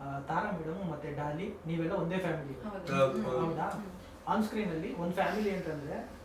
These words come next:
Speaker 1: ಆ, at a time ಎಲ್ಲರೂ ಕಾಣಿಸ್ಕೊಂತೀರ.
Speaker 2: ಹೌದು.
Speaker 1: ಅಂದ್ರೆ, ಒಂದ್ ಫ್ರೇಮಲ್ಲಿ ಎಲ್ಲರೂ ಬರ್ತೀರ.
Speaker 2: ಹ್ಮ್, ಹ್ಮ್.
Speaker 1: ತಾರಾ ಮೇಡಮ್ ತಾಯಿ ರೋಲ್ನ ಸಿಕ್ಕಾಪಟ್ಟೆ ಚೆನ್ನಾಗ್ ಮಾಡ್ತಾರೆ.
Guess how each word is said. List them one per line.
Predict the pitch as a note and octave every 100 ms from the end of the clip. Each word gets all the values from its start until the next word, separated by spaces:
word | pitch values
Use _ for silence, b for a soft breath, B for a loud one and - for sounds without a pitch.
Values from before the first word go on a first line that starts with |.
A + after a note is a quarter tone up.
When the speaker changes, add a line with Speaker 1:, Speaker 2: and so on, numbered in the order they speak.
| - - -
Speaker 1:
ಆ, | F3+ E3 D#3+ -
at | A#3
a |
time | A#3+ A#3+ A#3+ G3+ D#3+
ಎಲ್ಲರೂ | D#3+ G3+ A#3
ಕಾಣಿಸ್ಕೊಂತೀರ. | F3 F3 - E3 D3+ C#3+
Speaker 2:
ಹೌದು. | - - - G#3+
Speaker 1:
ಅಂದ್ರೆ, | G#3
ಒಂದ್ | A3 -
ಫ್ರೇಮಲ್ಲಿ | F#3 G3+ G3+
ಎಲ್ಲರೂ | D#3+ G3+
ಬರ್ತೀರ. | D3+ D#3 - A#2
Speaker 2:
ಹ್ಮ್, | A2
ಹ್ಮ್. | F#2+ - - - - - D#3+
Speaker 1:
ತಾರಾ | G3+ A#3
ಮೇಡಮ್ | G#3 E3 D#3 E3 E3
ತಾಯಿ | D3 E3 G#3
ರೋಲ್ನ | F3 D#3 D#3+ - - -
ಸಿಕ್ಕಾಪಟ್ಟೆ | E3 - A3 A3 G3 F#3+
ಚೆನ್ನಾಗ್ | D3+ D3
ಮಾಡ್ತಾರೆ. | C#3 C3+